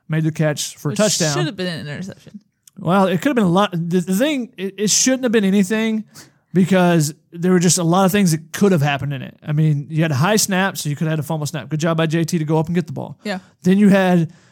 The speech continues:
Speaker 1: you know, a play action, and the guy doesn't, ba-, uh, the defensive lineman goes through, breaks through the line, does not bite on it at all, and comes straight at J T. J T, again, does a nice job eluding the pressure. He throws it up. Now, when he throws it up out there, normally Michael Pittman is the biggest guy out there.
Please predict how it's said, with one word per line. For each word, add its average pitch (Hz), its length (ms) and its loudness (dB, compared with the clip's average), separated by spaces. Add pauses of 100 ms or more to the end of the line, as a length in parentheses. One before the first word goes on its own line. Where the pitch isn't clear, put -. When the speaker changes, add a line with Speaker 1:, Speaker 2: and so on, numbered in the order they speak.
(140)
Speaker 1:
you 156 100 -2
know, 156 100 4
a 151 60 2
play 208 280 4
action, 202 520 2
and 160 100 -2
the 160 60 -2
guy 175 200 2
doesn't, 160 240 2
ba-, 170 240 -2 (140)
uh, 147 240 -4
the 147 80 -6
defensive 175 280 2
lineman 175 300 0
goes 165 220 4
through, 160 160 -6
breaks 160 220 -4
through 170 100 -2
the 156 40 -2
line, 160 240 -2
does 151 140 -2
not 156 180 -2
bite 160 160 0
on 151 160 -2
it 143 40 -6
at 156 80 -4
all, 156 420 0
and 156 180 -2
comes 160 200 -2
straight 190 240 0
at 185 80 2
J 156 200 -2
T. 139 280 -8
J - 220 -12
T, 160 180 -2
again, 165 340 0
does 156 160 -2
a 156 60 -4
nice 180 180 0
job 170 260 -2
eluding 175 360 0
the 165 100 -4
pressure. 190 420 -2 (300)
He 294 140 0
throws 269 380 2
it 220 100 2
up. 202 320 -2 (420)
Now, 160 100 2
when 208 120 6
he 330 80 2
throws 320 280 2
it 233 60 2
up 247 160 2
out 185 160 0
there, 185 140 2
normally 233 360 2
Michael 196 300 0
Pittman 165 240 -2
is 160 140 -4
the 143 80 -8
biggest 185 320 -2
guy 160 260 -2
out 147 200 -4
there. 139 340 -6